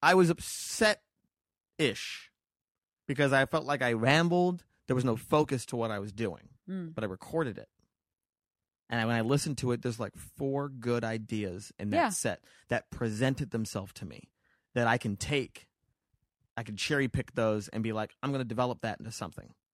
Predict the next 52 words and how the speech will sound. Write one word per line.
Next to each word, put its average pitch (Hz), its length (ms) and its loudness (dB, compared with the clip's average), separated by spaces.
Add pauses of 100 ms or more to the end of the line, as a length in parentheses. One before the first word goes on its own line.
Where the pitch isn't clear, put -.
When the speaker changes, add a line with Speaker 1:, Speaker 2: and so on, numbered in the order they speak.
Speaker 1:
right? 127 240 2 (320)
Now, 110 120 -2
what 120 180 4
I 120 140 4
wasn't 135 480 6
doing 175 260 6
was 139 160 0
recording 170 380 0
myself. 107 400 -8 (420)
So 135 80 -2
when 135 80 2
I 127 60 2
had 127 160 2
a 113 40 -2
set - 300 0
like 135 240 -2
that, 113 300 0 (340)
I'd 101 160 -2
rambled, 143 600 0 (240)
the 117 220 -2
ideas 127 420 4
were 139 60 2
presenting 143 460 0
themselves, 107 460 -4 (220)
but 123 100 -2
after 131 200 2
I 127 80 2
got 131 240 4
off, 139 160 4
but 120 160 -4
I 123 40 -2
had 135 100 -4
no 131 80 0
record 139 320 2
of 101 120 -4
them. - 180 -14 (580)
Speaker 2:
So - 160 2
you 294 60 10
Speaker 1:
I'd 294 100 10
get 170 80 10
Speaker 2:
kinda 170 80 10
Speaker 1:
off 170 140 8
stage, 175 460 4 (140)
beat 156 180 6
myself 151 460 2
up, 185 180 10
Speaker 2:
Yeah. 202 180 2 (200)
Speaker 1:
and 139 140 2
I'd 135 140 -2
just 135 220 -2 (300)
be 147 140 6
there. 160 340 6